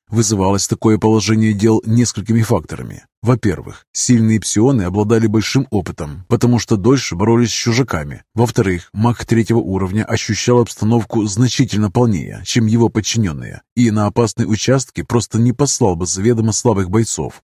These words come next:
Кроме того, сама собой снималась проблема обучения. Чистильщик всегда мог обратиться к своему командиру, если какая-то техника или знак не получались,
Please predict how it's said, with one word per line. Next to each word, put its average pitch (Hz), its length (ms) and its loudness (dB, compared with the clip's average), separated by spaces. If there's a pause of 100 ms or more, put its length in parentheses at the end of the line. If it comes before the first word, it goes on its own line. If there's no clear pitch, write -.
(220)
Кроме 101 260 2
того, 104 300 0
сама 120 320 0
собой 95 360 0
снималась 113 480 2
проблема 107 420 0
обучения. 92 720 -2
Чистильщик - 720 -2
всегда 113 360 2
мог 113 200 2
обратиться 107 500 0
к 95 60 -6
своему 113 340 2
командиру, 110 640 -2 (100)
если - 300 2
какая-то 117 420 2
техника 131 460 -2
или 104 220 2
знак 110 340 -2
не 127 80 4
получались, 107 680 0